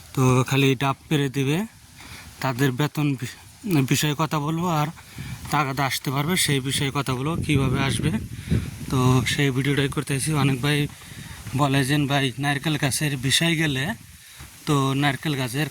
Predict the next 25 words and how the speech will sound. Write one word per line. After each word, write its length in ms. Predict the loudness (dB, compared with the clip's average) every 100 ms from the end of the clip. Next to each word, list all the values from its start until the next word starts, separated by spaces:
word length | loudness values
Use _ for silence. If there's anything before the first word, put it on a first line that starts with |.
| -2
কাজে 280 | -2 0 0
গেলে 280 | 2 4 4 2 -6 -20 -20 -20 -20 -18 -8
কত 160 | -4 -2
টাকা 260 | -2 0 -2
বেতন 300 | -2 -2 -2
হবে, 200 | 0 0
আর 120 | -2 -4 -10 -18 -18 -16 -16 -16 -14 0
কীরকম 300 | 4 6 4
অনেক 240 | 4 2 0
বড় 180 | -2 0
বড় 180 | -2 -2
গাছ 180 | -2 -2 -2
না 120 | -2
ছোট 260 | -4 -4 -4
ছোট 220 | -4 -2
গাছ, 280 | -2 -2 -2
একটু 280 | -4 -6 -12 -12 -16 -18 -4
দেখাবেন?" 380 | -2 0 0 -2 -6 -2
তো 180 | 0
সেই 280 | 2 0 0
জন্যই 320 | 0 0 0
আমি 240 | 0 -2 -4 -6 -16 -16 -16 0
ভিডিওটা 360 | 4 4 4 2
করতেছি। 480 | -2 0 -2 -2 -4
এই 160 | -4